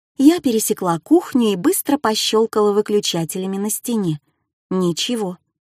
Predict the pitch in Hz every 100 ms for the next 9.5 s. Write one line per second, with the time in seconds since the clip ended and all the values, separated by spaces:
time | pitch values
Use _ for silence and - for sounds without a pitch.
0 | _ _ _ - 226 220 220 302 359 302
1 | 294 294 - 254 294 392 - 214 175 _
2 | _ - 226 214 190 185 196 294 - -
3 | 226 226 220 208 226 220 180 160 165 -
4 | _ _ - 233 - 214 240 370 370 254
5 | - 180 165 - - _ _ _ _ _
6 | _ _ _ 226 202 202 196 - 196 196
7 | 190 190 196 - 190 190 190 - 269 -
8 | 262 - 208 202 175 202 202 175 175 175
9 | 165 170 170 175 -